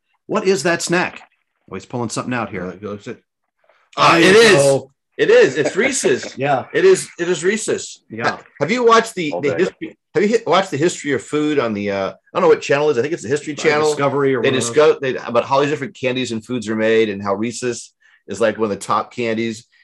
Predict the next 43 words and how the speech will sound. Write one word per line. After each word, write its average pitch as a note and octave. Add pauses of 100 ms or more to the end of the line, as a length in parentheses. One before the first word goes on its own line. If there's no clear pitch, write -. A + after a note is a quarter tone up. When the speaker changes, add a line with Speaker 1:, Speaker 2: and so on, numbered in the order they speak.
(180)
Speaker 2:
What D3
is A3+
it G#3
you E3
like D#3+
about B2+
the A#2+
Reese's B2
Peanut A2+
Butter F2
Cup? C#2+ (2250)
Speaker 3:
Well, A#2+
uh, A2 (1000)
Reese's, A2 (1400)
th-, A2
there's A#2+
just, A#2 (160)
I A#2+
mean, B2+
I'm B2
a A#2
chocolate -
fan, D#2 (200)
so F2
that's, F#2+ (180)
that's F#2
an F#2+
easy F2+
layup F2+
Speaker 2:
But -
Speaker 3:
right -
Speaker 2:
cho-, A#3
Speaker 3:
there. A3+
Speaker 2:
but F#3+
chocolate's A#3+
everywhere. A#2+
I F#2+
mean, A#2
Speaker 3:
Yeah. F2+ (300)
Speaker 2:
you D3+
know, D3
you C#3+
got A#2